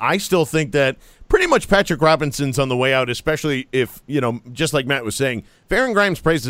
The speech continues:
plays his butt off and, and Ron Brooks is healthy and he's out there playing,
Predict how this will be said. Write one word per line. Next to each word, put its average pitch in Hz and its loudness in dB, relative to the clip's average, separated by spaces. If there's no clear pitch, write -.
plays 139 0
his 107 -6
butt 143 2
off 123 0
and, 117 -4
and 120 -4
Ron 160 2
Brooks 151 0
is 120 -4
healthy 156 2
and 139 -4
he's 123 -4
out 139 2
there 123 0
playing, 131 0